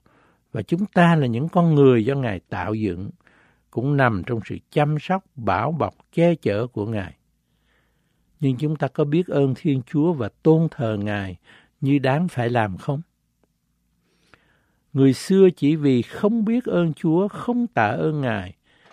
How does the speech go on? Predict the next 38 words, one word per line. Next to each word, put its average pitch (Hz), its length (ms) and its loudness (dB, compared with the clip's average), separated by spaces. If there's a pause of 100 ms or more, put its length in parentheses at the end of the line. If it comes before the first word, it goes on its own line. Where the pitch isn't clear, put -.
(260)
mà 120 120 -2
đi 156 200 2
vào 147 180 0
con 151 200 2
đường 110 260 0
lầm 117 300 2
lạc, 98 280 -2 (280)
phạm 101 580 -8
đủ 101 260 -2
mọi 104 420 -6
thứ 165 340 -4
tội 101 240 -12
ác, 131 280 -2 (520)
chống 151 260 2
lại 107 380 -4
Thiên 107 260 -4
Chúa. 95 340 -6 (1600)
Thế 202 160 2
kỷ 123 280 0
thứ 202 140 2
hai 160 160 4
mươi 147 160 0
mốt 175 320 2
mà 139 120 0
chúng 143 180 -6
ta 143 160 0
đang 127 220 -2
sống 156 300 -2
đây 123 200 0
cũng 104 240 -12
vậy. 104 200 -6 (800)
Con 190 260 6
người 135 220 6
đã 123 120 0
tiến 220 260 0
bộ 113 180 2
vượt 120 440 4
bực, 113 220 0